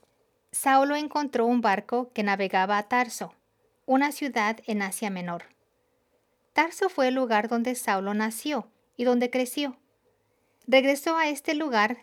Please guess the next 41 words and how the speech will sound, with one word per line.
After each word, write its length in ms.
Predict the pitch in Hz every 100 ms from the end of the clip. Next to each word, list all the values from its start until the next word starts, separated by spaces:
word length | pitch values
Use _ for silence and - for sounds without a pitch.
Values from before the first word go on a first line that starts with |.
| _
donde 320 | 247 208 196
se 160 | - 202
quedó 420 | 202 196 233 247
por 180 | 208 180
unos 360 | 208 220 254
años 460 | 214 196 190 220 233 _ _
sin 260 | - - 226
el 140 | 226
peligro 360 | 254 240 240 247
de 100 | 226
los 160 | 202
judíos. 580 | - 196 196 175 - - _ _ _ _ _ _ _ _
Trabajaba 500 | 247 262 269 285 311
haciendo 500 | 339 - 277 269 269
carpas 600 | 254 220 226 262 262 - -
en 120 | 220
lo 140 | 202 190
que 100 | 202
predicaba 540 | 208 190 190 196 196
el 80 | 220
evangelio 600 | 220 220 - 190 180 185
en 80 | 185
Tarso. 500 | - 196 196 - - _ _ _ _ _ _ _ -
Saulo 380 | - 320 359 330
no 160 | 269
iba 220 | 262 262
a 40 | 262
quedarse 600 | 254 202 196 220 - 202
callado, 520 | 165 170 196 175 - _ _ _ _ -
así 340 | 208 - 262
que 320 | - 208 - -
él 180 | 220 247
siguió 380 | - 320 254
predicando 540 | 247 262 269 233 202 214
el 80 | 220
evangelio 800 | 233 247 - 196 185 202 220 220
en 100 | 196
los 200 | 190 196
alrededores 680 | 180 185 180 180 214 240 247
de 80 |
Tarso. 420 | 233 180 175 -